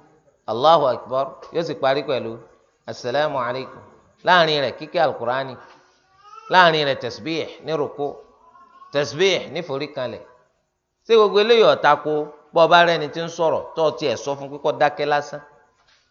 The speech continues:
O ti sọ̀sọ́kúsọ ò ní jumu'ah. Apá kan nínú wọn, wọ́n lọ takora wọn, làwọn fi sọ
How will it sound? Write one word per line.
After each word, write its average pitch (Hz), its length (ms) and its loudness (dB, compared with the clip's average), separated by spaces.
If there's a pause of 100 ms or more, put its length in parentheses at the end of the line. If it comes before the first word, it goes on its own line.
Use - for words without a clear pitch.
(720)
O 117 80 -8
ti 123 120 -10
sọ̀sọ́kúsọ 127 540 -6
ò 107 120 -6
ní 110 160 -12
jumu'ah. 135 380 -6 (1500)
Apá 139 220 2
kan 139 200 -4
nínú 139 220 -10
wọn, 127 160 -8
wọ́n 135 160 -6
lọ 135 80 -2
takora 110 520 -6
wọn, 110 200 -12
làwọn 120 260 -4
fi 123 80 -14
sọ 131 140 -8